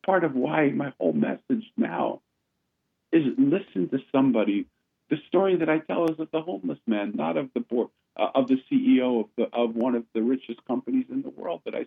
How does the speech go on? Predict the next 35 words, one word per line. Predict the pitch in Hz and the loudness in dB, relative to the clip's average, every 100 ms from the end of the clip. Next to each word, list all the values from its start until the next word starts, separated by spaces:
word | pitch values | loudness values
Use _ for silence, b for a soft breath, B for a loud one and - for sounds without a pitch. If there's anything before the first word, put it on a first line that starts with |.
| - | -10
sat | - - | -12 -8
with | 120 - _ _ _ - | -8 -8 _ _ _ -4
and | 131 - | -4 -2
spoke | - 120 - - | -2 -2 -2 -2
to | 139 | -2
as | 143 | -4
well. | 131 202 117 - _ _ _ _ _ _ _ _ _ _ _ _ - | -8 -8 -8 -10 _ _ _ _ _ _ _ _ _ _ _ _ 2
I | 165 | 4
don't | 190 - | 4 0
tell | - 208 | -2 -2
that | 214 175 - | 2 0 0
story | - 135 131 127 | 2 6 6 4
because | - 147 - | 0 -4 -2
people | 110 - 110 | -2 0 2
already | 139 151 151 180 175 - | 4 6 4 0 -2 -4
think | 170 - - | -6 -4 0
to | |
listen | 135 123 - 139 | 0 0 -4 -4
to | 123 | -4
them, | 107 98 98 _ _ _ - | -4 -6 -6 _ _ _ -12
but | 143 | -4
they | 165 | 0
don't | 175 190 - | 0 0 -6
think | 190 170 - | -8 -4 -2
to | |
listen | 120 117 110 107 104 | 0 0 0 -4 -4
to | 110 | -4
the | 104 | -6
people | - 110 110 104 | -2 -2 0 -4
that | 101 | -4
they | 107 | -2
pass | 107 110 104 - | -2 -2 -4 -4
on | 98 92 | -8 -8
the | - _ | -12 _
street. | 107 98 | -2 -2